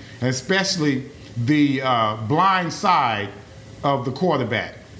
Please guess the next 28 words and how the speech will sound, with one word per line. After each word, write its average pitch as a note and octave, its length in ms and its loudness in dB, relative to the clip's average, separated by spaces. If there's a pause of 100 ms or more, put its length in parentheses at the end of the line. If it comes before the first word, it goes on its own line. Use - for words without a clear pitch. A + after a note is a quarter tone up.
So D3 320 2
having F3 480 2
him D#3 480 0
<clears throat> - 400 -6
have C#3 380 2
Dak's D3+ 320 0
back D3 340 -2
all D3 180 0
this C#3+ 180 -2
time, C3 540 -2 (240)
I C#3 140 2
think, D3 400 -2
uh, A2+ 380 2 (180)
has C3 180 0
been C3 220 0
amazing, C#3+ 560 2
and B2+ 100 0
we've C3+ 200 2
been C3 360 0 (380)
fortunate F3 600 2 (480)
as C#3+ 280 2
Cowboy D#3 480 2
fans B2 440 0
to, A#2+ 200 -2
to B2+ 160 -2
have C#3+ 240 0
that C3 180 0
luxury. C3 580 0